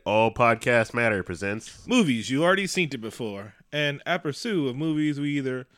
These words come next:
Speaker 2: loved, hated, or generally forgot about. This week's movie is kinda like D. <laughs>
Speaker 1: We
Speaker 2: We're gonna choose D.
Speaker 1: This one, we're, this week we're talking about Shaft to celebrate Black History Month. We're
Speaker 2: Mm-hmm.
Speaker 1: reviewing,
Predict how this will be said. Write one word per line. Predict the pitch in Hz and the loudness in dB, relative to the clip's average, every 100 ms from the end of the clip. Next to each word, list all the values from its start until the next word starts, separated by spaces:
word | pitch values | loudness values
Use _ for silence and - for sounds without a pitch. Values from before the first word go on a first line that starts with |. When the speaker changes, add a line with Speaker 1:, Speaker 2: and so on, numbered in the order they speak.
| _ | _
Speaker 2:
loved, | - 196 190 175 - | -2 2 2 0 -2
hated, | 175 147 131 - - - - | -2 0 -4 -6 -20 -20 -2
or | 202 202 | 0 2
generally | 175 190 170 147 | 2 2 2 -2
forgot | 131 139 | -2 -2
about. | 117 110 104 - _ _ _ _ _ _ _ _ - | -2 -4 -6 -12 _ _ _ _ _ _ _ _ 4
This | 240 403 - | 8 8 8
week's | 370 370 269 | 6 6 4
movie | 285 311 311 339 330 262 - | -2 0 2 2 2 -2 -2
is | 214 233 214 190 - | -2 -2 -6 -12 -14
kinda | - 247 233 | -4 -2 0
like | 226 220 190 _ 143 - _ _ | 2 2 0 _ -20 -20 _ _
D. | 196 196 123 - _ _ _ _ _ - | 0 0 -2 -10 _ _ _ _ _ -4
<laughs> | 208 - 185 190 160 156 127 | -2 -2 -2 -4 -4 -6 -2
Speaker 1:
We | 123 | 0
Speaker 2:
We're | 165 | 0
gonna | 180 | -2
choose | 190 196 175 | -4 -8 -8
D. | 139 170 104 - | -8 -8 -8 -12
Speaker 1:
This | 110 131 | -4 0
one, | 151 117 | 0 0
we're, | 104 104 104 | -2 -2 -4
this | 98 110 | -6 -4
week | 117 107 | -4 -4
we're | |
talking | 98 104 104 | -4 -6 -6
about | 95 90 90 | -6 -6 -4
Shaft | 98 95 101 | -4 -4 -4
to | - | -10
celebrate | - 92 92 87 73 | -8 -4 -4 -6 -6
Black | 92 | -8
History | - 120 143 | -8 -8 -4
Month. | 113 120 117 | -2 -4 -4
We're | 98 90 90 | -6 -6 -6
Speaker 2:
Mm-hmm. | - | -8
Speaker 1:
reviewing, | 90 95 92 90 85 82 | -6 -4 -4 -6 -6 -10